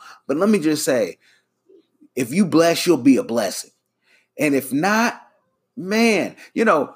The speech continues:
s-, some folks, "Oh, you have to wear a suit there and look like everyone else." I came in African wear. My next, uh, day I came in there, I was in, um, one of my custom shirts, distinguished gents dot club. You know, go pick up and design yourself a custom shirt.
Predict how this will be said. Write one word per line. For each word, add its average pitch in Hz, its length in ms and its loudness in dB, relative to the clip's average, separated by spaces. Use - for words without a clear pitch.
s-, - 220 -12
some 208 160 -2
folks, 175 340 0
"Oh, - 140 -6
you 202 160 -4
have 208 160 -6
to 185 80 -8
wear 190 240 0
a 170 60 -8
suit 208 400 -6
there 165 240 4
and 147 140 0
look 208 200 -2
like 170 240 0
everyone 180 460 -2
else." 160 260 -2
I 202 80 -6
came 190 260 -4
in 170 120 -4
African 165 520 -4
wear. 135 320 -2
My 131 100 -2
next, 185 480 -2
uh, 156 380 4
day 175 360 0
I 175 120 -2
came 180 300 -6
in 196 160 -2
there, 196 320 -2
I 170 100 2
was 170 260 2
in, 185 280 -2
um, 151 420 0
one 170 140 -2
of 165 40 -6
my 160 120 -2
custom 180 520 -8
shirts, 170 540 -2
distinguished 175 600 -2
gents 160 380 -2
dot 160 340 0
club. 156 480 0
You 170 140 2
know, 147 120 2
go 160 160 0
pick 180 240 -4
up 175 220 0
and 135 120 0
design 147 400 -2
yourself 151 300 -4
a 131 60 -8
custom 160 480 -4
shirt. 151 420 -2